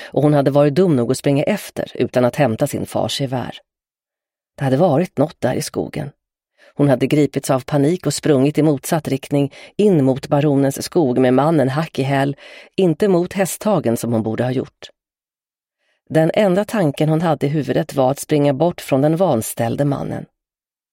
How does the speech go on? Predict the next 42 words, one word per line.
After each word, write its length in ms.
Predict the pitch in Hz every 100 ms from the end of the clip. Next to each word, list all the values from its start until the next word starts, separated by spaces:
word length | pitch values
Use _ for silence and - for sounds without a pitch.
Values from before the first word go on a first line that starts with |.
| _ _ _ _ _ -
Var 160 | 254 226
det 60 |
något 240 | 135 123 -
hon 140 | 135
var 120 | 151
bra 260 | 143 180 123
på 220 | - -
så 140 | - 127
var 160 | 117
det 60 | -
att 60 |
springa 380 | - 143 127 117
fort. 440 | - 139 - - - _ _ _ _ _ _ _ _
Men 240 | 139 165 139
hon 80 | 117
hade 180 | 110
sprungit 520 | 120 - 127 123 - -
rakt 440 | 170 175 - -
ut 220 | 120 127
på 100 | 151
myren 580 | 143 185 190 190 185 185 _ -
och 100 | -
fastnat 540 | 190 - - 113 -
där. 320 | - 123 - - _ _ _ _ _ _ _ _ _ _ _ _ _ _ _ _ _ _ _ _ _ _
Hon 80 | 170
kisade 460 | - 214 160 185 202
med 220 | 247 185
ögonen, 340 | - 131 156
men 80 | 175
det 80 | 180
var 160 | 147 190
inte 200 | 190 170
längre 340 | 120 127 143
något 140 | 147
skarpt 540 | - - - 127 147 -
solljus 680 | - 202 139 117 147 160
på 120 | - 160
vattenytan 680 | 175 - 117 117 135 165
som 140 | 165 180
mötte 280 | 160 - -
hennes 300 | - - -
blick. 360 | 135 - -